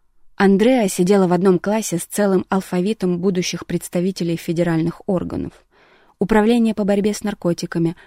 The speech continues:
Бюро алкоголя, табака, огнестрельного оружия и взрывчатых веществ, Налоговая служба С Ш А,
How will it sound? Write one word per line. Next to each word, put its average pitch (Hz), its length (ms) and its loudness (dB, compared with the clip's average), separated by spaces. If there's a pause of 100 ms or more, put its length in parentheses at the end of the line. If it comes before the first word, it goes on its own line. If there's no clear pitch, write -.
(140)
Бюро 190 400 4
алкоголя, 185 600 -2
табака, 175 500 -4
огнестрельного 175 760 0
оружия 180 480 -2
и - 160 -4
взрывчатых 175 600 -6
веществ, 170 560 -6 (300)
Налоговая 190 540 2
служба 170 360 -6
С 165 160 -8
Ш - 180 -8
А, 170 200 -4